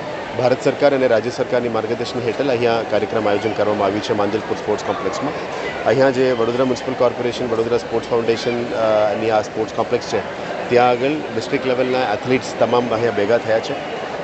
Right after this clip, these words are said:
અને, અ, જે રીતનું માનનીય વડાપ્રધાન શ્રી અને માનનીય ગુજરાતના રાજ-, રાજ્યના મુખ્યમંત્રી શ્રીની માર્ગદર્શન હેઠળ ખેલો ઇન્ડિયા ગેમ્સ,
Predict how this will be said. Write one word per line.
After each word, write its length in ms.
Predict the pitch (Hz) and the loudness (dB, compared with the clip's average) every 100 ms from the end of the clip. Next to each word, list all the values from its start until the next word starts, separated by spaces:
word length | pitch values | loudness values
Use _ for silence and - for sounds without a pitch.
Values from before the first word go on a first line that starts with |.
| - | 0
અને, 440 | 123 143 151 147 | 2 4 2 0
અ, 320 | - 117 110 107 | 2 2 4 2
જે 220 | 113 127 | 0 0
રીતનું 380 | 131 - 135 120 | 0 0 0 2
માનનીય 220 | 113 123 | 2 2
વડાપ્રધાન 480 | 113 117 123 123 120 | 4 2 2 0 0
શ્રી 260 | - 127 | -2 -4
અને 200 | 117 113 | -2 -2
માનનીય 440 | 107 107 110 113 110 | -2 -2 0 0 0
ગુજરાતના 680 | - - 101 101 107 117 107 | -2 -6 -4 0 0 2 2
રાજ-, 260 | 104 101 | 2 2
રાજ્યના 600 | 101 110 104 98 113 110 | 0 2 2 2 2 2
મુખ્યમંત્રી 580 | 98 101 101 117 110 104 | 0 -4 -4 -2 -2 -2
શ્રીની 200 | - 117 | -2 0
માર્ગદર્શન 520 | 104 107 110 110 120 | 0 2 0 0 0
હેઠળ 260 | 104 104 113 90 - - - - - | 0 0 0 -2 -6 -8 -8 -8 0
ખેલો 300 | 151 143 151 | 4 6 6
ઇન્ડિયા 180 | 139 139 | 4 2
ગેમ્સ, 440 | 127 147 165 - | 2 -2 -4 -8